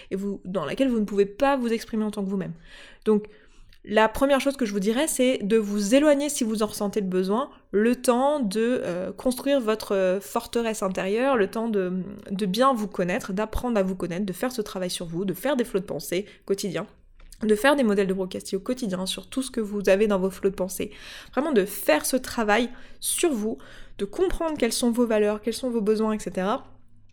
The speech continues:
Et de prendre le temps de faire ce travail-là. Et une fois que vous avez mis la distance suffisante, ben, revenir tout doucement vers les, les personnes en question et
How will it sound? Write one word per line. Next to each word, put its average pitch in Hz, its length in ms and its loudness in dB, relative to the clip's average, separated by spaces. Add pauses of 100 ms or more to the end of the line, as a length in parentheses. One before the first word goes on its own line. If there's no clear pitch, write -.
(320)
Et 233 100 6
de 220 80 2
prendre 247 300 2
le 240 80 4
temps 240 100 0
de 226 60 -2
faire 190 160 -4
ce 196 80 -4
travail-là. 185 500 -4
Et 185 100 -2
une 262 140 0
fois 311 460 -2 (400)
que 233 80 2
vous 208 240 2
avez 202 220 6
mis 208 220 4
la 220 120 4
distance 202 640 -2
suffisante, 247 640 -2 (180)
ben, 226 140 2
revenir 233 720 4 (260)
tout 262 120 -2
doucement 202 440 0
vers 196 220 4
les, 165 260 0
les 208 160 -2
personnes 202 300 -2
en 220 60 -2
question 240 380 -6 (380)
et - 380 0